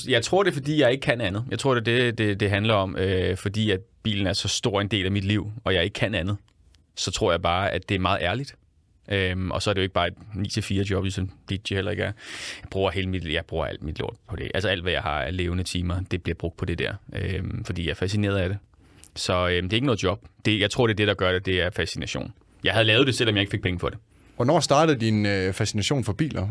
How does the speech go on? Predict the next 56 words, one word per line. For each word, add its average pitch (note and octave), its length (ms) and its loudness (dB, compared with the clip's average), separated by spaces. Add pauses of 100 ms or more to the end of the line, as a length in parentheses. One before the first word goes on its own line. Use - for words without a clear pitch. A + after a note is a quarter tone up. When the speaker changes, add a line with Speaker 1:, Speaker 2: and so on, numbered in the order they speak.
Speaker 2:
Altså, A2 180 -2
hvornår, B2 360 4
hvordan B2+ 260 2
det B2 80 0
kom? C3 320 0 (800)
Speaker 1:
Dengang G#2+ 300 4
jeg G2+ 100 2
fandt G2+ 260 0
ud G2+ 140 2
af, F2+ 80 4
at F2 60 4
jeg D#2 80 2
ikke - 100 -4
kunne D#2+ 180 -2
andet. - 140 -4 (720)
Simpelthen F#2+ 240 0
bare B1 180 0
det. D2 120 -4 (240)
Altså, D#2+ 400 0
øhm, E2 240 -2 (320)
jeg F#2 100 2
har G2 60 -2
gået, B2 240 4
jeg A#2+ 100 8
har A#2 60 6
gået B2 280 4
rigtig C3 200 2
meget A2 180 4
i A2 40 -2
skole. A#2+ 400 4 (100)
Øh, F#2+ 300 4
jeg F#2+ 160 4
har, G2 240 2
jeg F2+ 200 2
har F#2+ 120 0
læst, A2+ 460 0
øh, F#2 460 2
meget F#2 200 2
og G#2+ 80 0
taget G2+ 180 0
en G#2 60 -2
universitetsuddannelse G2 880 0
og G2 60 2
sådan G2+ 200 2
noget G2 200 2
der, F#2+ 160 2
og F2+ 260 0
det, A2 200 0 (680)
altså, - 200 -2 (400)
det G2+ 100 2
var G2 120 4
ikke G#2+ 180 2
specielt A2 340 2
interessant, G#2 460 0
synes A2 240 0
jeg. G2+ 120 0